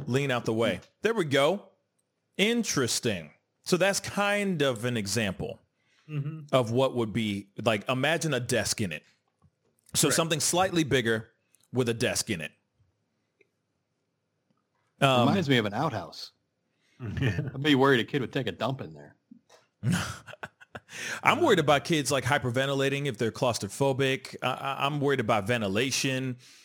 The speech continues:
Speaker 1: in a way. Uh, there's, there's a lot of things to be worried about if th-, it was any type of thing like that. You know what I mean?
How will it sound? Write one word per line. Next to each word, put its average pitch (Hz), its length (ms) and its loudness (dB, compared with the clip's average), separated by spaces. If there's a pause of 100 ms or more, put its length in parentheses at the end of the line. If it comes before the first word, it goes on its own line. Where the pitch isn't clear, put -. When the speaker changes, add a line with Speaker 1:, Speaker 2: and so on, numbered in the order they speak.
(200)
Speaker 1:
in 143 120 2
a 131 40 2
way. 123 540 0 (520)
Uh, 127 180 0
there's, 123 240 -2
there's 135 180 -4
a 151 60 -2
lot 143 240 2
of - 100 -6
things 151 240 -2
to 123 100 -2
be 113 180 0
worried 110 460 0
about 101 360 0 (100)
if 110 260 -6 (140)
th-, - 140 -4
it 120 100 2
was 110 280 -2
any 131 340 -2
type - 560 -2 (160)
of 104 200 0
thing 98 320 -2
like 87 360 -4
that. 78 260 -6 (160)
You 110 140 0
know 107 80 0
what 107 40 0
I 107 60 0
mean? 107 240 -2